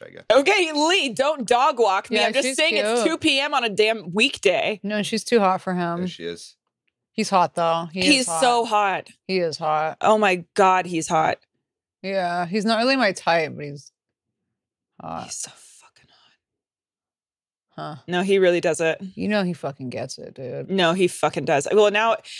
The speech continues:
Speaker 2: okay, so he had two kids with his wife. This is a
Speaker 3: Oh, he
Speaker 2: common theme.
Speaker 3: did?
Speaker 2: This is a common theme that men do. They'll have two kids, one to two kids, usually it's two,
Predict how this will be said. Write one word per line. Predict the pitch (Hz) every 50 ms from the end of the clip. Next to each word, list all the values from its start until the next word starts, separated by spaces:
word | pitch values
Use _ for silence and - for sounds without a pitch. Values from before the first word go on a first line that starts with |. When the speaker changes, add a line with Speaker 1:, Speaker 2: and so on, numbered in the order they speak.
| - -
Speaker 2:
okay, | 233 - - 233
so | 214 - 208
he | 233
had | 214 196 190
two | - - 214 214
kids | - 269 247 277
with | 269
his | 285 294 240 190
wife. | 202 208 190 -
This | 196 262 - -
is | 381
a | -
Speaker 3:
Oh, |
he | 294
Speaker 2:
common | 294 269 - 269
theme. | 196 185
Speaker 3:
did? | 170 170 175 185 214 233 240 -
Speaker 2:
This | - 233
is | -
a | 269
common | 269 294 277 269 262 247
theme | - 247 233 226 220 220 - _
that | - 180 190 185 180 - - -
men | 185 196 185 185 180
do. | 165 185 156 131 - 185 _ - _ -
They'll | 190 208
have | 220 220 196 180
two | - - 254 240 262
kids, | 254 - 247 190 202 208 208 - -
one | 196 214 233 277
to | 330
two | - - 320 277 226
kids, | - 226 180 147 160 180 - -
usually | - 185 196 214 233
it's | 233 - -
two, | - - 233 196 156 135 147 175 -